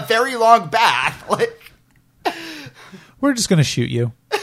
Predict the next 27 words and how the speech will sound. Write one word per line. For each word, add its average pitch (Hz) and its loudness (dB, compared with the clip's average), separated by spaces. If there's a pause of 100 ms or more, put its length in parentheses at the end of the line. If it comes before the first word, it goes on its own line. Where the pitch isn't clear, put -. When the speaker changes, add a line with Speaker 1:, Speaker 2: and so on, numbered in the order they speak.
Speaker 1:
<laughs> 240 0
Speaker 2:
We're 156 8
just 143 -2
done 110 0
with 110 -6
you. 110 -4
We're 123 -4
just 143 -2
Speaker 1:
Yeah. 139 0
Speaker 2:
gonna 131 0
shoot 151 -4
you 147 0
and, 120 -4
uh, 113 -6
launch 117 -4
into 120 -6
space." 107 -10
Speaker 1:
"Look, 160 0
we 156 0
only 185 0
hired 185 4
you 170 -10
for 147 -4
one 156 0
day. 160 4
You 160 0
know, 147 0